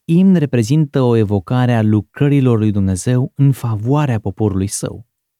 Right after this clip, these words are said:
Tema principală este concentrată într-un singur gând. Dumnezeu este dirijorul istoriei.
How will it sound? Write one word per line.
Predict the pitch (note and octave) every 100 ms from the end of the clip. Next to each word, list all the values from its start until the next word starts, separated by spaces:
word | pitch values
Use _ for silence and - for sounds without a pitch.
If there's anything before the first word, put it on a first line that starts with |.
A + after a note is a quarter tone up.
| _ _ _ _
Tema | A2+ B2 D#3
principală | D3 C3 G#2 C3+ C#3+ A2
este | A2 - A2+
concentrată | A2+ G#2+ G#2+ G2 C#3 C#3 C3
într-un | B2+ A#2+ C3
singur | C3 D3 C3 C#3
gând. | C#3 B2+ F2+ E2 _ _ _ _ _
Dumnezeu | C3 A2 A#2+ G#2+ F#2+ G2+ C3+ D#3+
este | B2+ - B2+ A2+ - _
dirijorul | C3+ A2+ B2 A2 G2+ A#2 D3+ C#3 B2+
istoriei. | - G#2+ - G#2+ E2+ D#2+ E2